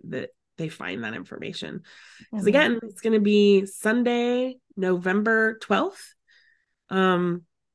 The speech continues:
Speaker 1: I'm just saying, like, Vet Tech Week is what, next week?
Speaker 2: Yeah.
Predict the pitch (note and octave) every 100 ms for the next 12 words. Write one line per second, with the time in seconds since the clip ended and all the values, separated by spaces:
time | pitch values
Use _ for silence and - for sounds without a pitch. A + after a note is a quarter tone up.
0 | _ - - D#4 G#4 - F4+ F4 B3+ G3
1 | F#3 _ - B3+ D4 C#4+ G3+ F#3 D#3+ E3
2 | D#3+ E3+ - - B3+ - F#4+ G#4 - _
3 | _ _ _ G3+ F#3+ F#3